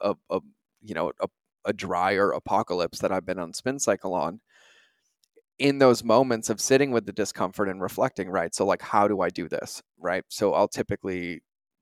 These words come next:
be upset about something or sad about something, and I'll be like, "Okay, I gotta really reflect on this." I'll, I'll do a meditation. I'll go for a walk. I'll call my coach. I'll start looking for the reason I'm feeling the way that I'm feeling. And then once I find that feeling, I start looking for behaviors that would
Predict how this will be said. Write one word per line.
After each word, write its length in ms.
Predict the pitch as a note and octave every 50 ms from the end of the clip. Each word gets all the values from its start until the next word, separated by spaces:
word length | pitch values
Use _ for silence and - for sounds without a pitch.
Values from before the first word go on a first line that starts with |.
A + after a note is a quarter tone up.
| _ _ _ -
be 80 | G2+
upset 280 | F#2 - - - A2+ G#2+
about 220 | G2 F2+ F#2 - -
something 300 | - F2+ E2+ - E2 E2
or 60 | -
sad 260 | - A2 G#2+ G#2+ G2+
about 220 | E2+ E2+ F2 -
something, 340 | - - D#2+ D#2+ - E2 D#2+
and 80 | D#2+ D#2
I'll 80 | D2+
be 100 | D#2 D#2
like, 120 | E2+ - -
"Okay, 240 | G#2 - - G#2+ F2+
I 120 | D2 E2+
gotta 180 | G2 G2+ F#2+ D#2+
really 220 | E2+ F#2 F#2+ -
reflect 360 | F#2+ - - - G#2+ A2 - D#2+
on 100 | - D#2+
this." 220 | C#2+ - - -
I'll, 160 | C2 - - -
I'll 200 | - - E2 - -
do 140 | - F#2+ F#2
a 20 | F2+
meditation. 600 | F#2+ F#2+ F#2 F#2+ - - C3 G#2 - - - -
I'll 80 | -
go 160 | - D#2+ F2 -
for 140 | - G2+
a 60 | G#2 F#2
walk. 320 | - G2+ G2 - - - -
I'll 80 | F2
call 200 | - - - D#2 E2
my 120 | E2+ E2
coach. 500 | - - - G#2 F#2+ C2 - - - - _ _ - - - - - _ _ _ _ _ _ _ _ _ _ _ _ _ -
I'll 100 | A2+ -
start 280 | - - B2+ A2+ C#2
looking 520 | G#2 A2 A#2 A#2+ B2 - - A#2+ A2+ A#2 A2
for 640 | - - A#2 G#2+ G#2+ G#2+ G2+ F#2 F2+ F#2+ G2+ A2+ - _ _ _ _ _ _ _ _ _ _ _ _ _ _
the 120 | B2 A#2+
reason 400 | G#2+ A2 B2 B2 B2 A2+ B2+ B2
I'm 140 | A#2+ A#2 G#2+
feeling 400 | - - A#2+ A#2 A2 A2 A2 G#2
the 60 | G2+
way 160 | G2 G2+ G2
that 120 | F#2+ G2 F#2+
I'm 100 | G2 F#2+
feeling. 520 | - - B2 A#2+ A2 G#2+ F#2 F#2+ G2 G2+ - _ _ _ _ _ _ _ _ _ _ _ _ _ _ -
And 120 | A#2 A2
then 160 | A2+ A2 A2
once 240 | A2 B2+ B2+ B2 -
I 80 | B2 A#2
find 320 | - - A2+ A2+ A2+ G#2+
that 140 | G#2 D#2+ -
feeling, 320 | - C3 C#3 C3+ A#2+ G#2+
I 60 | G2 G2
start 260 | - - A2 F#2 F#2+
looking 260 | A2 A2+ - B2 A2
for 160 | - - G#2+
behaviors 800 | G2 G#2 G2+ F#2 - G#2 G#2+ G#2+ G2 G#2 G2+ F#2+ F2+ F2+ - -
that 240 | - G#2 E2+ - F2+
would 400 | G2 G2+ G2+ F#2 F2+ F2+ -